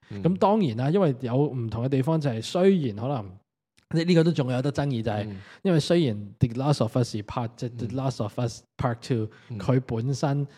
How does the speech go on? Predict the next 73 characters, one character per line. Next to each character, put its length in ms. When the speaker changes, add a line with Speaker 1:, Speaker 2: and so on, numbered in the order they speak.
Speaker 2:
佢 140
個 80
故 240
仔 160
真 240
係， 360
Speaker 1:
嗯。 280
Speaker 2:
即 100
係 60
真 180
係 180
好 200
大 260
衝， 400
Speaker 1:
嗯。 40
Speaker 2:
即 100
係 40
爭 140
議 180
性。 200
Speaker 1:
嗯。 200
Speaker 2:
但 100
係 80
佢 60
技 160
術 120
上 180
真 140
係 100
做 140
得 100
好 120
好 120
嘅， 60
Speaker 1:
嗯。 200
Speaker 2:
即 100
係 100
真 180
係 100
業 160
界 100
頂 60
尖 140
嘅 120
技 160
術。 100
Speaker 1:
嗯。 100
Speaker 2:
噉 80
如 80
果 100
你 80
單 220
從 160
係 160
講 220
遊 180
戲 140
技 200
術 160
嚟 140
講 200
嘅 60
話， 120
Speaker 1:
嗯。 40
Speaker 2:
佢 180
攞 180
獎 180
亦 120
都 260
合 220
理 100
嘅， 300
Speaker 1:
嗯。 160